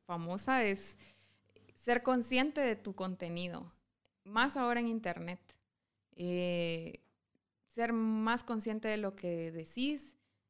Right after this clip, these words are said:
de lo que expresás, pero no con intención de, o de tener miedo de expresarte, sino qué le podés comunicar a personas que ven, que te ven,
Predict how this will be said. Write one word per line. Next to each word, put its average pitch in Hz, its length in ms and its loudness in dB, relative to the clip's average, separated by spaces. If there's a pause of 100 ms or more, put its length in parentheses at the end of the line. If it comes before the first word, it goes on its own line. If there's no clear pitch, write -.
de 180 180 -6
lo 175 180 -2
que - 100 -10
expresás, 208 880 -2 (640)
pero 220 260 2
no 226 220 2
con 277 160 2
intención 226 580 0
de, 254 180 0 (360)
o 190 260 0
de 190 140 -2
tener 185 340 -4
miedo 240 420 4
de 180 80 0
expresarte, 208 720 0
sino 170 420 -4 (680)
qué 240 140 6
le 254 120 4
podés 208 360 2
comunicar 214 640 0
a 262 100 -2
personas 220 500 -4
que 190 140 -4
ven, 220 280 -2
que - 160 -8
te 175 160 -4
ven, 202 340 -2